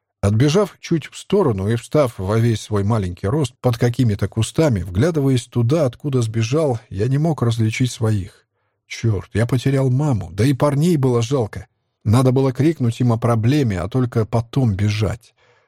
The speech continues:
Стрельба между тем кончилась, но на поле была суета. Не зря я удивился, как нас смогли разглядеть. Нет, это фрицы заметили кого-то ещё, вот и атаковали. А нам заодно досталось.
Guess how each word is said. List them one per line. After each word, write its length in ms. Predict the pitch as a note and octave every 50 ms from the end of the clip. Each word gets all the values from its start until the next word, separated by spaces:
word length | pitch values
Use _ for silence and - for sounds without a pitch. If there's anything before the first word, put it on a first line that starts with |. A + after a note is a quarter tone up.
| _ _ _
Стрельба 500 | - - - A#2+ C3 C#3 C3 A#2+ C#3+ C3+
между 320 | A#2+ A#2 B2 A#2 A2 A#2
тем 200 | A2+ - A#2+ G#2+
кончилась, 640 | G#2 - C3+ C#3+ C3+ B2 - B2 A2 G#2+ - - - -
но 100 | - F#2
на 120 | G#2+ C3 C#3
поле 260 | - F#3 G3+ F3+ D3+
была 280 | B2+ A2+ G#2+ A2 A#2+ B2
суета. 640 | - - - G#2 G2 F#2+ - - - - A2+ - _ _ _ _ _ _ _ _ _ _ _ _
Не 140 | - D2 G2
зря 260 | A2+ B2+ D#3 F#3+ F3+
я 100 | E3 D3+
удивился, 600 | C#3 C#3 B2+ B2+ C3+ C3+ D#3 E3+ D3 - - A#2+
как 240 | A#2 - C3 B2 -
нас 180 | B2 A#2 A2 -
смогли 380 | - B2 A#2+ A#2 A2+ A#2+ B2
разглядеть. 920 | A#2 A2+ A2 G#2+ A2 G#2+ A2+ A#2 A2 A2+ G#2 F2 D#2+ - - - - _ _ _ _ _ _ _ _ _ _
Нет, 300 | - B2 D3+ C#3 G2+ -
это 200 | F#2+ F#2 - C3
фрицы 340 | B2 - D#3+ F#3 D#3+ - D#3+
заметили 480 | C#3+ D3 D3 C#3+ E3 D#3+ - D3 C#3 C3+
кого-то 400 | - C3+ B2 B2+ C#3+ C3+ - C3
ещё, 500 | B2+ B2 A2+ - - - A#2+ B2 A2+ F#2+
вот 220 | E2+ A#2 D3 -
и 60 | C#3+
атаковали. 760 | C3 B2 A#2+ B2 A#2 - A#2 G#2+ G2 F2+ F2 - - G2 - - _ _ _ _ _
А 120 | - F#2+ G2+
нам 200 | B2+ F3+ F#3 D#3
заодно 420 | B2 A#2+ A#2 G#2 F#2 G2 A2+ A2+
досталось. 720 | F#2 F#2 F2+ - - - F#2 E2+ F2 G2 - - - _